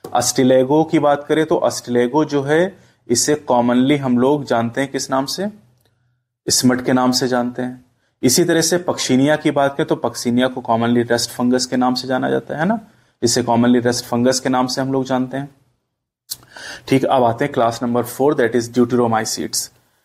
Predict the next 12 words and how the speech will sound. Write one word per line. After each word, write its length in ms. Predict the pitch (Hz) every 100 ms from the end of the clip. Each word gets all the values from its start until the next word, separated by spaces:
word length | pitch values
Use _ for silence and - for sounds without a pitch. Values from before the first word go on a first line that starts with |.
| _ _ _ -
इसे 200 | 190 202
इम्परफेक्ट 560 | 170 139 143 135 180 180
फंजाई 400 | 139 120 120 117
कहा 200 | 113 113
जाता 300 | 113 - 113
है, 180 | 117 117 _ _ _ _ _ _ _ _
ठीक 140 | 165
है, 80 | 190
क्योंकि 280 | 190 127 131
यहाँ 280 | 123 120 139
पर 160 | 151 160 -
केवल 440 | 123 117 120 113